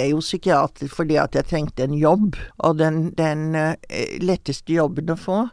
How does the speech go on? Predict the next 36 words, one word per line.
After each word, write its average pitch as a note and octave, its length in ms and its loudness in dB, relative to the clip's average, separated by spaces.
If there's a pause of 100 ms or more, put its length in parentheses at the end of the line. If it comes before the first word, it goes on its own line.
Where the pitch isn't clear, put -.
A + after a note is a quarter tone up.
(340)
var D#3 320 2
innen D3 160 -2
psykiatrien, D3+ 720 -2
for F3 80 -2
det D3 160 0
har C#3 160 2
aldri D3 240 0
vært C#3+ 160 -2
populært. E3+ 640 -4 (640)
Og, D#3 800 0 (160)
eh, E3 240 -2
så E3 260 -2 (380)
fikk - 320 -2
jeg D3+ 160 0
det, A3+ 160 -2
men F3 160 0
så, F3+ 300 -4 (760)
så - 160 -8
ble E3+ 160 2
jeg D#3 240 0 (160)
opptatt - 720 -4
av F#3+ 160 0
disse F#3 460 -2 (100)
pa-, F3 240 -6
dårlige F3 560 0
pasientene E3 720 -4
som F3 240 -2
liksom F3 240 -2 (140)
hele E3 420 0
tiden E3 400 -4
prøvde D#3+ 320 -2
på D#3 160 -4
nytt, E3+ 240 -4
sto G3 380 -6 (100)
på, E3+ 200 -4 (180)
og, E3+ 380 0